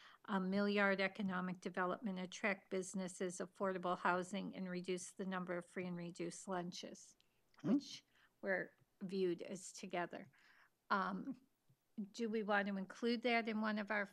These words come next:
Speaker 1: five? Um,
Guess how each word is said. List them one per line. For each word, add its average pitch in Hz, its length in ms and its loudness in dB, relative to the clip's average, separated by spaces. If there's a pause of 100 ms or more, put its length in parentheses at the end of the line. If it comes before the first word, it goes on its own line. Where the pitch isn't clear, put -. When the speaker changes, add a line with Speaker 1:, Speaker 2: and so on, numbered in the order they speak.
Speaker 1:
five? 208 440 2 (1160)
Um, 202 480 -6